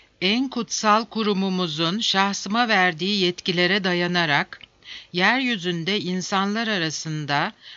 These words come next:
adaleti gözetmek ve gökyüzünde Tanrı'nın görkemini pekiştirmek yolundaki görevimi yerine getiriyor,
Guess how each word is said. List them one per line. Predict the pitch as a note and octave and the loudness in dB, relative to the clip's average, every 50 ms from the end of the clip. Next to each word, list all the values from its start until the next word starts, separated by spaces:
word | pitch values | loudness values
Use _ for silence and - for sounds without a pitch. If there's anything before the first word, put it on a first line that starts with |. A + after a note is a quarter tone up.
| - - | -8 -4
adaleti | - E3+ E3 E3 F#3+ F#3+ F#3+ G3 F#3+ G3+ G3 - A#3 | -4 -2 0 2 2 4 4 2 2 -2 -2 -4 -2
gözetmek | F#3 G3+ F#3+ F3 D3 F3 E3+ D#3+ - - D3+ D3+ E3+ F3 - - - - | 0 0 0 0 0 -2 -4 -4 -4 -4 -2 -2 -2 -4 -6 -8 -6 -4
ve | E3 E3 | -4 -2
gökyüzünde | D3+ E3 F#3 A3 A#3 - - A3 A3 F#3 - F#3+ F3+ E3+ D#3+ D3 D3 C#3 D3 F3+ A3 - _ _ _ - | 0 0 0 0 0 -2 -4 -4 -4 -4 -4 -4 -4 -4 -2 -2 -2 -2 -2 -2 -4 -8 _ _ _ -6
Tanrı'nın | - F3+ F3 F3 F#3 F3 F#3+ F#3+ G#3+ A#3+ A#3+ G3 | -2 0 2 2 2 0 -2 -2 -2 -2 -2 -2
görkemini | F#3+ E3+ F3 F3 E3+ - F3+ F3 F3 F3+ G3+ | 0 0 -2 -2 -2 -2 -2 -2 -2 -2 -4
pekiştirmek | G#3+ - F#3 F3 F3 - F3 - - - F3+ F3+ F#3 G3 G3+ A3 G3+ - | -2 -2 -2 -4 -2 0 0 0 0 2 0 -2 0 0 -2 -2 -2 -4
yolundaki | G3+ F#3 E3 D#3+ E3+ E3 D#3+ D3+ E3 D#3+ - G#3 F3 | -4 -4 -2 -2 -4 -4 -4 -4 -4 -4 -6 -6 -4
görevimi | E3+ F3 E3+ E3 E3 D#3+ D#3 E3 D#3+ F3+ | -4 -2 -2 -2 -2 -2 -2 -4 -2 -2
yerine | A3+ G#3+ G3 F3+ F3+ F3+ F3+ F3+ F#3 F#3 | -2 -2 -2 0 0 0 0 0 0 0
getiriyor, | D#3 D3+ C#3 - - C#3+ B2+ C3+ C#3 C3+ C#3+ F#3 A#3 - | 0 -2 -4 -4 -6 -6 -4 -4 -4 -4 -4 -4 -6 -6